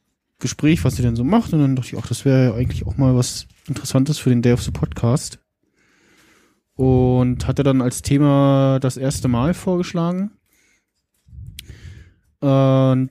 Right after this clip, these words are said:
w-, vor allem, weil man ja auch nicht nur jetzt man selber, äh, oder Frau selber, ähm, das erste Mal hat, sondern auch, ja, mit dem Partner das erste Mal hat oder, äh, quasi den,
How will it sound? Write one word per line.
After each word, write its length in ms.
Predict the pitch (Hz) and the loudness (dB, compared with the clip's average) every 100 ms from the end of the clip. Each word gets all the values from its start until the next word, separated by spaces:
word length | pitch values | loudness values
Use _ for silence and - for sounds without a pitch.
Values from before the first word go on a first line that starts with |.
| - | -6
w-, 260 | 127 147 | -10 -6
vor 120 | 151 143 | 0 2
allem, 160 | 143 | 4
weil 160 | 131 131 | 4 4
man 160 | 135 131 | 4 2
ja 100 | 127 | 0
auch 200 | 123 139 | -2 -6
nicht 200 | 135 139 | -6 0
nur 280 | 127 123 123 | 2 2 2
jetzt 380 | 120 - - - 143 | -2 -10 -14 -16 -6
man 220 | 120 117 | -2 -2
selber, 760 | 113 135 170 160 151 143 135 120 | 2 2 4 4 2 0 -2 -4
äh, 40 | |
oder 100 | 120 | -6
Frau 200 | - 139 | -4 -2
selber, 440 | 139 135 135 131 131 135 | 2 2 4 2 0 -6
ähm, 220 | 123 120 120 | -4 -2 -2
das 140 | 120 | -2
erste 280 | 139 135 139 | -4 -4 0
Mal 220 | 131 127 | 2 2
hat, 140 | 131 | 0
sondern 480 | - 123 123 120 113 | 0 0 0 0 -4
auch, 220 | 120 - - _ _ - - | -8 -10 -12 _ _ -20 -6
ja, 220 | 131 110 | -2 -2
mit 180 | 113 - | -2 0
dem 200 | 123 123 | 0 0
Partner 760 | - 131 139 135 131 127 127 127 - - _ _ | -2 -2 0 2 2 4 2 0 -8 -20 _ _
das 120 | - | -6
erste 280 | 139 131 - | -2 -2 0
Mal 360 | 127 123 127 123 | 0 2 2 0
hat 180 | 127 131 | -2 -2
oder, 220 | 123 113 - 123 113 - - - - - - _ _ _ - _ _ _ | -4 -4 -4 -14 -14 -16 -20 -20 -20 -20 -20 _ _ _ -20 _ _ _
äh, 400 | 127 120 120 117 113 - - | 2 2 2 0 -4 -12 -8
quasi 360 | 127 123 123 | -2 0 -2
den, 420 | 117 123 120 120 | 0 0 0 -4